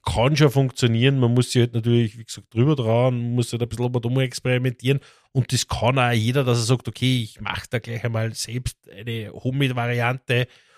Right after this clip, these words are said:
und ich, ich bin ja der Letzte, ich erzähle ja an jeden, wie das funktioniert, weil ich ja immer der Meinung bin,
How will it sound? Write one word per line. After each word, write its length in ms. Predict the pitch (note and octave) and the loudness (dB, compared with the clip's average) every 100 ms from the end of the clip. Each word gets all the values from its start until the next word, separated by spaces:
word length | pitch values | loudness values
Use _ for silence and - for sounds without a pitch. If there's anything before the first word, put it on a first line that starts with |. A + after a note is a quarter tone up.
| _ | _
und 160 | - A#2+ | -4 -2
ich, 220 | C3 B2 - - | -2 -4 -6 -6
ich 140 | C3 | 2
bin 160 | D#3 D#3 | 4 6
ja 280 | C#3 B2+ | 8 6
der 120 | B2 B2+ | 6 4
Letzte, 340 | B2+ C3+ - | 2 0 0
ich 460 | B2 A#2+ B2 A#2+ B2 | 2 2 0 0 2
erzähle 340 | A#2+ - C3+ | 4 4 4
ja 140 | D3+ C3+ | 6 4
an 80 | A#2+ | 4
jeden, 300 | A#2 B2 A#2 | 0 -2 -2
wie 60 | |
das 160 | A#2+ A#2 | -2 -2
funktioniert, 560 | - B2 - A#2 A#2+ C3 | -2 -2 -2 0 2 2
weil 180 | A#2+ A#2 | 2 2
ich 80 | |
ja 80 | A#2 | 2
immer 220 | A2+ C3+ C3+ | 0 0 0
der 120 | A#2 | -2
Meinung 420 | G#2+ A#2+ D3 C3+ | 0 2 4 4
bin, 260 | B2+ D3+ | 4 2